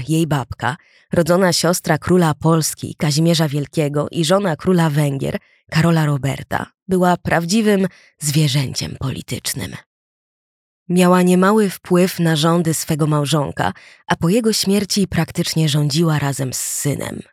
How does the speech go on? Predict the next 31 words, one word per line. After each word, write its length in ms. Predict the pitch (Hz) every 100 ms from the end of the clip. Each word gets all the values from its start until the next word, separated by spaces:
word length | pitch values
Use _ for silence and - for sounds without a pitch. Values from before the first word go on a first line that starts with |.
| -
Ludwikiem. 680 | 165 143 139 - 101 113 - _ _ _ _ _ _ _ _ _ _ _ _
Większość 600 | 160 208 262 262 233 -
małżonek 640 | 208 175 165 202 214 202 -
królewskich 800 | 170 165 160 - - 139 - -
nie 140 | 214 208
miała 240 | 240 190
takich 320 | 147 - 131
przywilejów 800 | - 160 135 139 135 - - - - - - _
i 100 | 170
pomimo, 420 | - 165 202 220
że 200 | 190 170
często 460 | 156 190 220 - 202
były 280 | 175 170 165
znacznie 440 | 139 175 - 208
wybitniejszymi 840 | 175 160 160 170 160 - 196 220
indywidualnościami 1000 | 180 165 160 156 151 156 156 - 160 170
niż 280 | 165 151 -
ich 140 | 139 -
królewscy 560 | - 147 147 - -
mężowie, 600 | 156 151 143 143 139 - 180 - - _ -
nie 120 | 214
dane 240 | 240 233
im 280 | 185 160 151
było 280 | 143 156 151
wykazać 460 | 143 147 147 139 -
się 220 | - 143
na 120 | 143
polu 260 | - 143 143
polityki 720 | 143 139 165 170 165 143 139
i 40 |
dyplomacji. 720 | 131 - 127 127 - - -